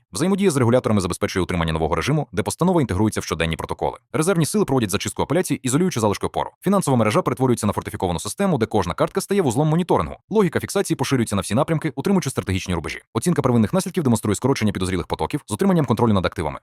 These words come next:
Центральні центри Н Б У розподіляють ресурси для постійного скринінгу, де ешелони моніторингу формують трирівневу оборону. Локальні філії в Одесі активізують бар'єри для портових мереж, перекриваючи шляхи трансферів після верифікації.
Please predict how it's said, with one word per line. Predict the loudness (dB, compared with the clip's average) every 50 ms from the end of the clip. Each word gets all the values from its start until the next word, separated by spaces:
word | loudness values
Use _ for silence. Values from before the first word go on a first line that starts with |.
| _
Центральні | -4 -2 0 2 2 2 2
центри | 2 0 0 0 0
Н | 0 2
Б |
У | 0 0 0 -2
розподіляють | -4 -4 -2 0 2 2 2 2
ресурси | 0 -2 -2 -2 -2 -2
для | -2 -2
постійного | -2 -2 -2 0 0 0 0
скринінгу, | 0 0 0 2 2 2 2 2
де | 2 0 0
ешелони | 2 2 2 2 2
моніторингу | 0 0 0 0 2 2 2 2
формують | 2 2 2 2 2 0
трирівневу | 0 0 2 2 2 2 2 2
оборону. | 0 2 0 -2 -2 -4 -10 _ _ _ _ _ 0
Локальні | 0 2 2 2 2 2 0
філії | 0 0 0 2 2 4 4
в | 4
Одесі | 2 2 2 0 0 -2 -8 -14 -14 _ -4
активізують | -4 -2 -2 -2 -2 0 2 2 2 2 2
бар'єри | 2 2 2 2 2 2 2
для | 2 0 2
портових | 2 0 0 0 0 -2 0
мереж, | 0 0 0 0 -2 -4 -8 -10 _
перекриваючи | -2 -2 -2 0 0 2 2 2 0 0 -4
шляхи | -4 -4 -4 -4 -4
трансферів | -2 -2 0 -2 -2 -2 -2 -2 -2
після | -2 -4 -6 -4 -2 -2
верифікації. | -2 -2 -4 -4 -2 -2 -4 -4 -4 -10 -14 -16